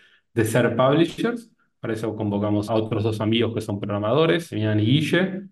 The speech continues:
y lo empezamos todos como una especie de side project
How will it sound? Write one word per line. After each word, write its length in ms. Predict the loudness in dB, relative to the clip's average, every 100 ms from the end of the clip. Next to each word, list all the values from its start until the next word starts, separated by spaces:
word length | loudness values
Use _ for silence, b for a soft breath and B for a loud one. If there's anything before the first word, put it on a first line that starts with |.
| _ -4
y 60 |
lo 120 | -2
empezamos 640 | 0 -2 0 0 0 -4 -2
todos 240 | -2 -2
como 180 | -2 0
una 120 | 0
especie 320 | -2 -4 -4
de 40 | -6
side 460 | -4 -2 -2 -2
project 720 | -2 -4 -4 -8 -6 -8 -8